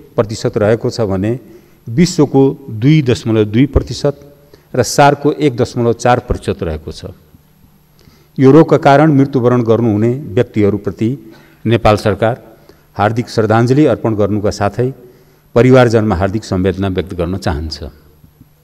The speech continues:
नेपाल सरकारको नेतृत्वमा प्रदेश सरकार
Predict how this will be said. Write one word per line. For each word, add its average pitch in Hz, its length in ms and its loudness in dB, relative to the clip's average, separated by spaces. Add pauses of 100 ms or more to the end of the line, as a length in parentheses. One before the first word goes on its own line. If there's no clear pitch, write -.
(720)
नेपाल 139 260 4
सरकारको 131 500 2
नेतृत्वमा 143 640 -2 (560)
प्रदेश 131 360 4
सरकार 160 500 2